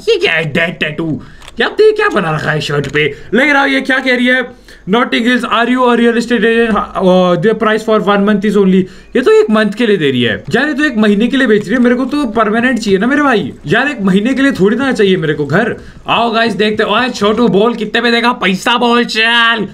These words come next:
The price is, price for one month। अरे यार, एक महीने के लिए क्यों बेच रहे हैं? मेरे को तो परमानेंट चाहिए। ये क्या है अब? ये क्या है मेरे गाइस? ये प्लॉट है, लेकिन प्लॉट लेके क्या करूँ? घर बनाने में बहुत टाइम लगेगा गाइस। प्लॉट लो, घर बनाओ, it will be bad my boys, it will actually be bad।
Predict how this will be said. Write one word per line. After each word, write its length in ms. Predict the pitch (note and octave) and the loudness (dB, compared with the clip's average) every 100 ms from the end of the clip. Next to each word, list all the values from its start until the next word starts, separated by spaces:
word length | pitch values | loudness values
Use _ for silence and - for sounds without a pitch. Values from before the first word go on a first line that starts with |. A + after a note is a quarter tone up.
| - - - - | -14 -20 -16 -4
The 100 | G#3+ A3 | -4 0
price 260 | A#3+ A#3+ G#3 | 0 0 2
is, 260 | C4 G#3+ F#3+ - - | 0 0 -6 -8 -2
price 300 | G#3+ B3 A#3+ - A#3 | 0 0 -4 -6 -2
for 100 | B3+ E3+ | 0 0
one 200 | G#3 A3 | 0 0
month। 240 | G#3+ F#3 - | 0 -2 -2
अरे 200 | D3+ E3+ | -2 0
यार, 440 | F3 C#3 D3+ A#3 A#3 - - | 0 0 0 -2 -4 -8 0
एक 200 | G3+ A#3+ | 0 2
महीने 280 | A3+ A3 B3 | 0 0 0
के 100 | B3+ | 2
लिए 100 | B3+ | 2
क्यों 160 | B3 | 2
बेच 200 | G3 D#3+ | 2 0
रहे 140 | E3+ A#3+ | 0 -2
हैं? 60 | |
मेरे 160 | A#3+ A#3 | 0 0
को 120 | A#3+ | -2
तो 100 | B3+ | -4
परमानेंट 560 | B3+ - G3+ F#3+ A3 G#3 | -4 -2 0 0 0 -2
चाहिए। 240 | F#3 E3+ | -2 0
ये 240 | A#3+ A3 C4+ | 2 2 2
क्या 140 | B3 | 2
है 180 | A#3+ A#3+ | 2 2
अब? 200 | G#3 F#3 | -2 -2
ये 140 | F#3 B3+ | 0 2
क्या 140 | A#3+ | 2
है 100 | G#3+ | 0
मेरे 140 | F3 D#3 | 0 0
गाइस? 360 | C#3+ C3 - - - - - | 0 -4 -6 -18 -20 -8 -2
ये 100 | G#3 | -2
प्लॉट 420 | F#3+ F#3 G#3 A#3 | 0 0 2 0
है, 80 | B3 | 0
लेकिन 240 | A#3+ B3 | 0 -2
प्लॉट 300 | - F#3 G#3+ | -2 0 0
लेके 200 | G#3+ G#3 | -2 0
क्या 160 | G#3+ E3+ | -2 0
करूँ? 220 | F3 A3 | 0 -2
घर 200 | C#3+ F3 | 0 0
बनाने 260 | G3 G3+ | 0 0
में 120 | G#3+ - | 0 -2
बहुत 240 | D3 D#3+ | -4 -2
टाइम 120 | G3 | -2
लगेगा 280 | E3+ C#3 E3+ | 0 0 0
गाइस। 280 | F3 A3 G#3+ - - - - | 0 -2 -2 -10 -12 -12 -6
प्लॉट 300 | - G3 A#3+ | 0 2 2
लो, 180 | A3+ A#3 | 0 -2
घर 240 | A3+ F3 G3 | 0 -2 0
बनाओ, 220 | G#3+ A3+ | 2 2
it 120 | A#3+ | 2
will 180 | G#3+ G#3+ | 0 0
be 100 | G#3 | 0
bad 220 | F#3+ D#3+ | 0 -2
my 120 | D#3+ C#3 | -2 0
boys, 160 | C3+ | 0
it 240 | A2+ G#3 G#3+ | 0 -2 0
will 240 | A#3 A#3 | 0 -2
actually 300 | A3 G3 F#3 | -2 -2 0
be 100 | F#3+ | 0
bad। 180 | F#3+ A3 | 0 -2